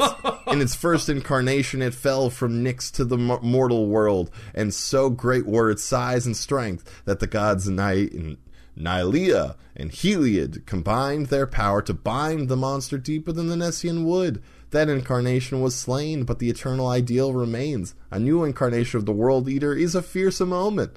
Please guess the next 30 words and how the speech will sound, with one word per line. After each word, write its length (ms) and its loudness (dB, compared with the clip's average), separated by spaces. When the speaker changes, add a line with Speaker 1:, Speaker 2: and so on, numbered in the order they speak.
Speaker 1:
as 180 4
the 40 2
monster 480 0
only 360 0
appears 560 2
when 100 0
the 80 0
pillars 380 2
of 80 -2
the 80 2
worlds 340 0
tremble 480 -2
and 180 0
terrible 380 4
things 340 0
are 120 4
afoot 280 0
in 60 -6
the 80 2
realm 260 2
of 120 0
the 80 0
gods. 580 0
It 100 -6
rampages 640 -2
often. 540 -2
Presage. 1000 2
I, 120 -8
pre-, 280 0
presage. 1000 0